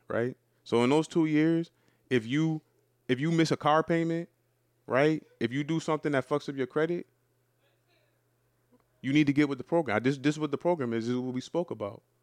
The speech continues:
Why you not, why you missing payments? This is what we needed to do. If I miss a payment,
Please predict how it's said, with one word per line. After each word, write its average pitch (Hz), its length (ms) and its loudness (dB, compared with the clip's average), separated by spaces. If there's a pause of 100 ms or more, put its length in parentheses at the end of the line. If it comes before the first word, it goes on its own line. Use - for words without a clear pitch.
(140)
Why 123 200 4
you 135 200 0
not, 131 260 -2
why 120 340 2
you 131 200 0
missing 127 300 -4
payments? - 500 -4 (280)
This 120 120 -2
is 123 60 -2
what 123 180 2
we 131 80 -2
needed 123 260 -4
to 117 60 -10
do. 160 240 -4 (220)
If 113 100 -4
I 123 120 2
miss 156 180 2
a 156 60 0
payment, 185 460 0